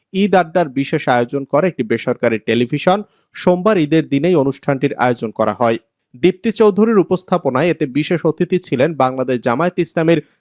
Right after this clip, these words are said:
ঢাকা মহানগরী দক্ষিণের সেক্রেটারি ও ছাত্র শিবিরের সাবেক সভাপতি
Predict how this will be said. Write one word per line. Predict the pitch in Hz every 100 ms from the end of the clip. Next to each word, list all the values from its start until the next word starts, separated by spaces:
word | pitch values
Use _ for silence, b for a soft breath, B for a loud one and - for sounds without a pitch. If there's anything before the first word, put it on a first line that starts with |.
| -
ঢাকা | 120 135 151 202
মহানগরী | 190 170 180 175
দক্ষিণের | 165 170 - 139 123
সেক্রেটারি | - 131 151 156 151
ও | 147
ছাত্র | - 143 - -
শিবিরের | 175 160 151 156
সাবেক | - 127 117 -
সভাপতি | - 120 135 139 - 139